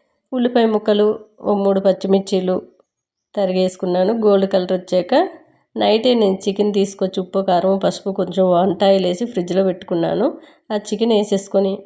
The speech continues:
బాగా కలుపుతూ వాటర్ అంతా ఇంకిపోయే వరకు కలుపుకోవాలి. చికెన్లో ఉన్న వాటర్ అంతా కూడా పోవాలి. అప్పుడే చికెన్ కర్రీ కానీ, ఫ్రై కానీ, కర్రీ మనకి ఇలా పులావ్ రైస్ కానీ చాలా టేస్ట్గా ఉంటుంది. ఒక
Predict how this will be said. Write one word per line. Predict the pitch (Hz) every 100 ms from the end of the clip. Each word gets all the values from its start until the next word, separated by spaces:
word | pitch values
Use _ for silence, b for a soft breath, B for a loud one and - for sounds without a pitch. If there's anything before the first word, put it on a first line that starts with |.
| 185
బాగా | 190 202 202
కలుపుతూ | 190 190 185 190 -
వాటర్ | 180 185 196
అంతా | 196 208 196
ఇంకిపోయే | 180 190 190 180
వరకు | 180 175 320 330
కలుపుకోవాలి. | 175 170 - 175 180 208
చికెన్లో | 196 190 190 196 190
ఉన్న | 180 175
వాటర్ | 175 190 185
అంతా | 185 190
కూడా | 190 196 339 - b b b b -
పోవాలి. | 196 190 185 180 302 370 208
అప్పుడే | - 240 285 -
చికెన్ | 202 208 202
కర్రీ | 196 196
కానీ, | 196 196 196 - -
ఫ్రై | 190 190 196
కానీ, | 190 190 190
కర్రీ | 185 190 190 185 - _ _ _ _ _ -
మనకి | 208 196 196 196 180
ఇలా | 185 190
పులావ్ | 185 190 202 196
రైస్ | 196 202
కానీ | 196 196
చాలా | 214 202 208
టేస్ట్గా | 196 202 196
ఉంటుంది. | 175 170 - _ _ _ _ _ _ _
ఒక | -